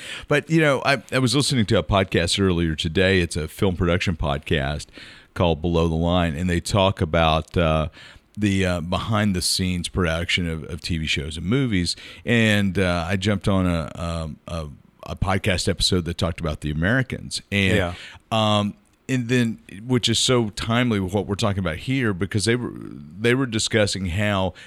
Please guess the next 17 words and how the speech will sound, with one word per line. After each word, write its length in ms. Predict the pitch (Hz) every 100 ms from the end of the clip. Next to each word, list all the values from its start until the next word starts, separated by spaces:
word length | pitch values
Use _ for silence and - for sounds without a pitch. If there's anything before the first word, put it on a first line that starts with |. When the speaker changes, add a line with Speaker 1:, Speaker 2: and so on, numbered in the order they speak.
| -
Speaker 1:
the 160 | 107 95
eighties, 720 | 110 135 151 110 104 - - _
when 180 | 110 120
you're 120 | 127 151
shooting 360 | - 151 135
an 100 | 101 -
eighties 440 | 101 113 104 90
show, 580 | - - 120 98 82 76 -
it's 220 | 113 -
a 60 | 110
period 600 | - 113 135 80 67 -
piece. 420 | - - - -
Speaker 2:
Yeah, 360 | 101 190 139 76 -
yeah, 280 | 117 160 123
it 100 | 101
is 260 | 160 185 -
now. 220 | 78